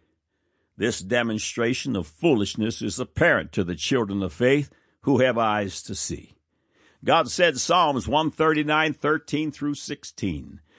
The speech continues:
"For thou hast possessed my reins, thou hast covered me in my mother's womb.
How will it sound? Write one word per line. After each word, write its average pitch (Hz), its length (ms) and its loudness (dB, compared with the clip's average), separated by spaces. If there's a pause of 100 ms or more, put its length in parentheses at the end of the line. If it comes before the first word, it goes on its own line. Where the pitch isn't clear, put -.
(120)
"For 117 100 -4
thou 160 200 4
hast 160 280 2
possessed 143 580 0
my 143 220 0
reins, 135 680 0
thou 131 180 4
hast 135 380 -2
covered 110 360 -2
me 98 160 2
in 95 80 2
my 104 200 2
mother's 107 400 0
womb. 98 400 -2